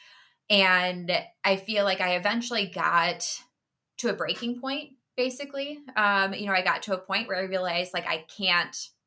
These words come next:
keep doing this. Like, I, I can't keep drinking every day. I can't, you know, not eat. <laughs> And I, you know, I just wasn't happy. And I just felt,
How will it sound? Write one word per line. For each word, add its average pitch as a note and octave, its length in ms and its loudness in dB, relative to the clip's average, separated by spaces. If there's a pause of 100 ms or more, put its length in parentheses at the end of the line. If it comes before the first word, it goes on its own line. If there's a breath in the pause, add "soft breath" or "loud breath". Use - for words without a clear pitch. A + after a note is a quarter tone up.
keep F3+ 220 -6
doing F#3+ 280 -4
this. - 300 -8
Like, E3+ 120 -4
I, E3 280 2
I E3+ 180 -6
can't E3 420 -4 (760 soft breath)
keep F3 320 -6 (120)
drinking A#3 420 0
every G#3 280 2
day. G3+ 240 4
I E3+ 100 2
can't, E3+ 500 -2
you G#3 200 -6
know, F3 80 0
not E3 380 2
eat. A#3+ 420 0
<laughs> D4 360 6 (280 loud breath)
And G#3 160 6
I, - 60 4
you A3 120 -2
know, G3 60 2
I E3+ 100 4
just F3 240 -4
wasn't F3+ 300 2
happy. F3 500 2
And E3+ 100 2
I E3 120 4
just D#3+ 340 -4
felt, D#3+ 400 0